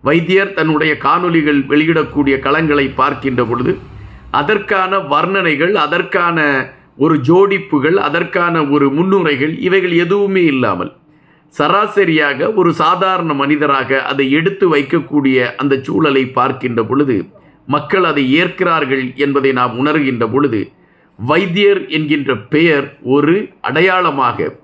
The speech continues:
தமிழர் தாயகத்தில் பதிவாகி கொண்டு இருக்கிறது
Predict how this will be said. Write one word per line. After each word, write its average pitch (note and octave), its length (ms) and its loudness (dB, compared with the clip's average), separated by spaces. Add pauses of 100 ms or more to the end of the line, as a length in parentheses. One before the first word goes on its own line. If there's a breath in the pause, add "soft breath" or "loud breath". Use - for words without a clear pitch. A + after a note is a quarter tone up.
(420 soft breath)
தமிழர் F#3+ 380 2
தாயகத்தில் C#3 840 0
பதிவாகி E3 640 0
கொண்டு C3+ 280 0
இருக்கிறது C3+ 520 -2